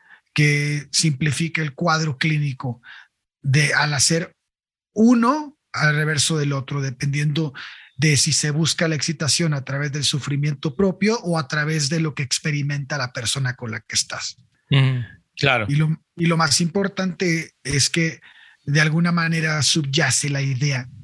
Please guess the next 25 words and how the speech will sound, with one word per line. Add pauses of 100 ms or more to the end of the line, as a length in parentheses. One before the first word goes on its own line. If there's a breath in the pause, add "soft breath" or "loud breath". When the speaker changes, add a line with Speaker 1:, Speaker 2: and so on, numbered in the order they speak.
(100)
Speaker 1:
de
que
se
trata
de
parejas
que
funcionan (300)
complementándose. (1400)
Speaker 3:
Sí, (160)
sí,
eso
me
parece
que
es
un
elemento
fundamental,
el
tema
de
la
complementación. (400)
Eh,